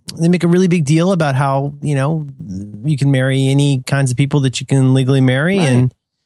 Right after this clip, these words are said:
Speaker 1: it's nice. It's nice. And so I, um, we did that. And the bride and groom made it very, very easy on me. I mean, of course, I still had huge anxiety about preparing for it,
Speaker 2: That's
Speaker 1: but
Speaker 2: a big, I mean, it's very <laughs> different from,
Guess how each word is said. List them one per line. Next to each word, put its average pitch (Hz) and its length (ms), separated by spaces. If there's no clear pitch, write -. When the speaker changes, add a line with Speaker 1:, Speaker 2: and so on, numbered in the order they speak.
Speaker 1:
it's - 140
nice. 147 360
It's 156 220
nice. 156 320
And 139 160
so 156 380
I, 151 340
um, 147 400
we 143 80
did 151 220
that. 165 420
And 180 140
the 202 40
bride 285 160
and 226 100
groom 190 160
made 143 140
it 131 100
very, 123 680
very 98 300
easy 92 340
on 104 180
me. 131 340
I 110 60
mean, 120 240
of - 180
course, 123 220
I - 20
still 101 480
had 98 180
huge 107 220
anxiety 101 520
about 95 320
preparing 113 460
for 98 280
it, 104 160
Speaker 2:
That's 110 140
Speaker 1:
but 104 120
Speaker 2:
a - 20
big, 127 240
I 135 60
mean, 123 280
it's 123 280
very 151 300
<laughs> - 20
different - 680
from, - 380